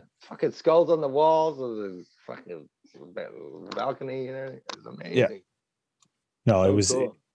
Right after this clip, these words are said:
Speaker 2: it was super fun. And, uh, r-, rip Catacomb, but I mean, cheers to everyone
Speaker 1: Yeah.
Speaker 2: and everything that was involved with the
Speaker 1: For
Speaker 2: Catacomb.
Speaker 1: sure.
Speaker 2: That was a great,
Speaker 1: Yeah,
Speaker 2: great
Speaker 1: man.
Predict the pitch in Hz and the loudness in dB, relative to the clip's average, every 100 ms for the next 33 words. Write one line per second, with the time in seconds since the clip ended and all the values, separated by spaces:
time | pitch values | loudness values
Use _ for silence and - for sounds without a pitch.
0 | - 127 120 113 - 120 - 101 - 101 | 6 8 8 6 4 2 0 -4 -2 0
1 | 101 101 104 104 104 107 104 110 107 110 | 2 2 4 4 4 4 2 -2 -4 -2
2 | 127 123 127 _ _ 151 120 117 147 - | 2 2 2 _ _ 6 8 8 6 2
3 | - _ _ _ _ 127 117 - 127 127 | -20 _ _ _ _ 0 2 4 6 6
4 | 120 110 107 107 101 98 160 160 127 - | 6 6 8 6 4 2 4 4 4 4
5 | 123 120 113 120 120 120 117 117 117 117 | 8 8 8 6 6 6 4 4 0 0
6 | 120 110 113 117 131 120 113 113 107 113 | 2 4 4 4 4 6 6 6 6 4
7 | 104 117 117 110 104 98 90 107 104 101 | 4 4 4 2 2 2 2 2 2 4
8 | 98 107 107 104 101 110 113 110 110 101 | 4 6 6 4 0 4 4 4 0 -2
9 | - | -2